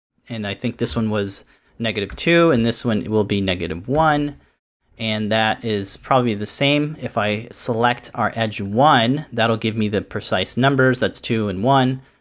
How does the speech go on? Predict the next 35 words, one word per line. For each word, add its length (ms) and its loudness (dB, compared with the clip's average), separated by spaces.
back 240 -4
over 140 -4
here, 300 0
two 240 -4
and 140 -6
one. 400 -4
Okay, 260 -6
so 140 -6
it 40 0
looks 180 -6
good. 240 -6
Uh, 120 -2
and 80 -2
again, 300 0
keep 200 -6
that 180 0
bend 340 0
position 440 -2
from 220 -6
the 220 -8
inside, 640 0
'cause 140 -6
that's 240 -4
what 140 -8
we're, 140 -8
we're 100 -4
tucking 400 -6
in 220 0
between 360 -4
those 180 -6
two. 300 -8
So 120 -2
I'll 60 -2
hit 100 4
okay. 400 2